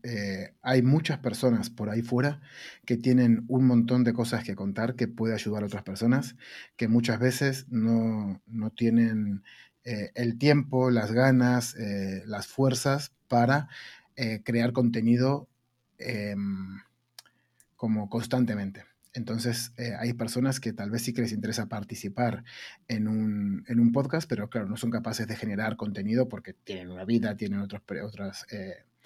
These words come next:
eh, preferencias y tienen otras prioridades. Pero claro, son, son personas que también tienen un montón de cosas superinteresantes para,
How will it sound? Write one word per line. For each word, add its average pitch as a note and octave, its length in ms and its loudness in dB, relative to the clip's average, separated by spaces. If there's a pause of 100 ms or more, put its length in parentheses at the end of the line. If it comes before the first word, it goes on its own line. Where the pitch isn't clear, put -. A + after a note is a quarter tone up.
(340)
eh, G#2+ 120 -4
preferencias C3 720 0
y - 60 -4
tienen A2 180 -4
otras A2+ 220 -8
prioridades. C3 680 0 (420)
Pero G#2+ 140 -2
claro, C3 180 0
son, A2 180 -4 (160)
son A#2 120 -4
personas B2 320 -2
que B2 80 -4
también A2 240 0
tienen A2+ 180 0
un A2 60 0
montón A2 260 -2
de G#2+ 80 -2
cosas G#2+ 180 -6
superinteresantes A2 800 -6
para, - 480 -12